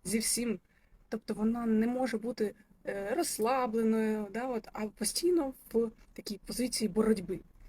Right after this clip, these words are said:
Е, якщо вам це також знайоме, дайте мені якийсь, е, зворотній зв'язок. Ті-, і я почала досліджувати себе, цю програму,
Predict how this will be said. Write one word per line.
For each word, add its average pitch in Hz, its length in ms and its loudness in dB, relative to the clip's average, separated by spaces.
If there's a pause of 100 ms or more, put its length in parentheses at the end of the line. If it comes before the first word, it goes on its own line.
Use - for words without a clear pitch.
(400)
Е, 185 100 -10
якщо 220 380 2
вам 226 280 0
це 226 280 4
також 254 420 0
знайоме, 208 680 2 (280)
дайте 214 360 4
мені 208 380 2
якийсь, 208 480 -4
е, 185 220 0
зворотній 196 400 -2
зв'язок. 180 460 -2
Ті-, - 140 -8 (680)
і 294 60 2
я 262 100 2
почала 214 680 -4
досліджувати 208 880 -2 (200)
себе, 208 580 4
цю - 260 -2
програму, 226 680 4